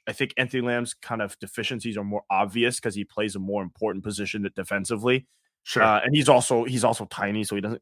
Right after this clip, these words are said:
Speaker 1: really finish, and he doesn't really do any of that stuff. But yeah, man, to your point, again, tonight's not the night. And to Karima's call earlier, I gotta be more positive, especially on nights they win by twenty plus points, right? A-, and I'm kind of, uh, annoyed out there.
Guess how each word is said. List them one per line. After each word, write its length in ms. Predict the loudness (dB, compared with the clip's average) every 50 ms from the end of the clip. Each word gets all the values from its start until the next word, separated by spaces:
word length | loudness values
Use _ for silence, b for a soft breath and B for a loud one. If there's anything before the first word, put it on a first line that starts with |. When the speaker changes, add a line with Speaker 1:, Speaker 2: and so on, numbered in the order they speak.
| -8
Speaker 1:
really 220 | -8 -6 -6 -6 -6
finish, 440 | -8 -8 -6 -4 -2 -2 -4 -4 -4
and 80 | -6
he 60 | -6
doesn't 240 | -6 -6 -8 -8 -6
really 260 | -4 -4 -4 -6 -8 _ _ _ _ _ _ _ _ -4
do 80 | -2 2
any 100 | 4 4
of 60 | 6
that 160 | 6 4 4
stuff. 300 | 4 4 4 4 4 2 0
But 220 | 0 0 0 0 -4 _ _ _ _ _ 2
yeah, 140 | 2 4 4
man, 200 | 4 2 2 0
to 140 | -2 -2
your 160 | 2 2 2 0
point, 260 | 2 2 2 4 4
again, 200 | 8 8 8 8
tonight's 480 | 8 6 8 10 10 10 10 8 4 6
not 200 | 6 6 6 6
the 60 | 2
night. 380 | 0 4 6 6 6 6 4 0 _ _ _ _ -8 -6
And 80 | -4 -4
to 80 | -4 -6
Karima's 580 | -4 0 2 4 4 4 4 4 4 4 2 -2
call 320 | 0 8 10 10 10 10
earlier, 420 | 8 6 4 6 6 8 6 6 6
I 100 | 4 2
gotta 240 | 4 4 4 4 4
be 140 | 0 -2 -2
more 180 | 0 0 0
positive, 480 | 0 2 6 6 6 6 4 0 -4 -4
especially 400 | -6 -8 -2 -2 -2 -2 0 -2
on 140 | -2 0 2
nights 240 | 0 0 0 0 0
they 120 | 0 2
win 200 | 2 0 0 2
by 160 | 2 2 0
twenty 420 | 0 0 6 10 10 10 10 8 2
plus 300 | 4 8 8 8 8 8 2 6
points, 400 | 8 8 8 8 6 2 -8 -16 b b b b b b
right? 260 | 10 10 10 10 8 6 2 6
A-, 200 | 6 6 6 6
and 120 | 6 6
I'm 140 | 4 4 2
kind 200 | 4 6 6 6
of, 140 | 4 2 -2 b b b b b b b 2
uh, 120 | 2 4 4
annoyed 260 | 4 6 8 8 10
out 160 | 10 10 8 8
there. 300 | 8 8 8 8 8